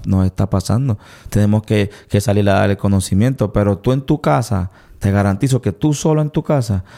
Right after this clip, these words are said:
no vas a entender la Escritura. Ahora, esto es otro tema y va ahí mismo. Diatre, ¿me lo digo o no lo digo?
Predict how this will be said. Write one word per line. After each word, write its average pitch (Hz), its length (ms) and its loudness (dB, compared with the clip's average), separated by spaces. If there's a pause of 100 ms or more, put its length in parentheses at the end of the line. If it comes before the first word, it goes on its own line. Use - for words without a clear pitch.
(220)
no 104 340 4
vas 104 160 2
a - 20 2
entender 98 360 0
la 95 100 2
Escritura. 98 480 0
Ahora, 107 600 2 (240)
esto 104 260 2
es 156 80 2
otro 180 220 0
tema 170 200 0
y 165 60 2
va 123 120 4
ahí 139 120 0
mismo. 117 500 2 (2750)
Diatre, 73 380 -4 (680)
¿me - 120 2
lo 95 100 4
digo 123 240 2
o 98 80 2
no 92 140 4
lo 90 120 4
digo? 87 320 2